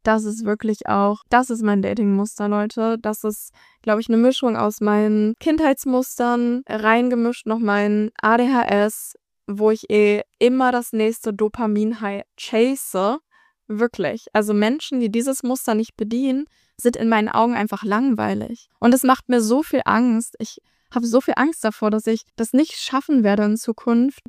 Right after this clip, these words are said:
dieses Muster zu durchbrechen, dass es bei mir Klick macht in meinem Kopf, dass wenn ich date und Menschen, die eigentlich sicher und gut für mich wären, dass mir das nicht bewusst wird, sondern dass ich mir denke, „Boah, nee, aber also was soll ich denn mit der Person?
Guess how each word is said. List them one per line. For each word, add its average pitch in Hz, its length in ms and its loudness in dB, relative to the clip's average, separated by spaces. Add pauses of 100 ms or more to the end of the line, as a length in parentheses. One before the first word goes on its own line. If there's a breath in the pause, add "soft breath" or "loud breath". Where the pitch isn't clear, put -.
dieses 220 240 2
Muster 226 440 2
zu 220 140 0
durchbrechen, 226 720 0
dass 220 180 -2
es 220 80 -10
bei 214 120 2
mir 202 140 2
Klick - 360 -2
macht 226 260 0
in 208 60 -2
meinem 202 220 0
Kopf, - 220 -6
dass 208 200 -4
wenn 214 100 2
ich 214 160 -4
date 233 720 0
und 214 320 2
Menschen, 254 640 0 (100)
die 214 560 2
eigentlich 240 460 0
sicher 247 260 0
und 208 160 -2
gut 311 220 -4
für 220 160 -2
mich 196 220 -6
wären, 208 440 0 (140)
dass 226 200 -2
mir 233 100 4
das 226 160 0
nicht 302 180 -2
bewusst 208 420 -2
wird, 202 140 0
sondern 208 240 2
dass 208 140 -4
ich - 20 -20
mir 208 100 0
denke, 202 320 -4
„Boah, 190 360 -6 (440)
nee, 180 180 -10
aber - 140 -6
also 196 260 -2
was 196 140 -6
soll 214 120 0
ich - 100 -6
denn 180 100 -4
mit 196 140 -4
der 220 80 -8
Person? 233 480 -12